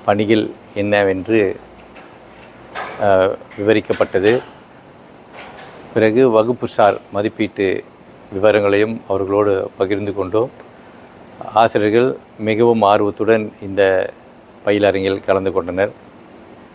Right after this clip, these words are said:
ஆ, முதன்மை பேச்சாளராக, ஆ, முனைவர் சர்குணா தேவி அவர்கள்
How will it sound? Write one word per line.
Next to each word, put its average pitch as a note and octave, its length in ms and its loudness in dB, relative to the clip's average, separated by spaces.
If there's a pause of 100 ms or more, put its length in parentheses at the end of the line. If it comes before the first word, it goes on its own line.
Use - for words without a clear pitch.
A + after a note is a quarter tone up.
(400)
ஆ, G2 240 4
முதன்மை A2 520 0
பேச்சாளராக, G2 760 2 (1700)
ஆ, G2 240 2
முனைவர் G#2+ 540 2 (1160)
சர்குணா G#2+ 380 0
தேவி F#2+ 420 0 (1200)
அவர்கள் G2+ 380 2